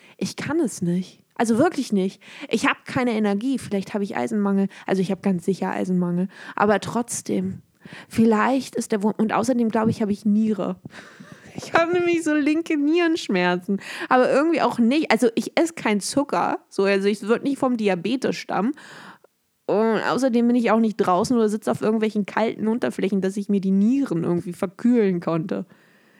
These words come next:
Ich trinke ausreichend. Was, was, was passiert hier?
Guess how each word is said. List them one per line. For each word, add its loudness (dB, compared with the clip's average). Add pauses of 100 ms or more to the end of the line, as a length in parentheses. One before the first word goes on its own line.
Ich -4
trinke 2
ausreichend. 0 (1000)
Was, 0
was, -2 (160)
was 0
passiert 0
hier? -2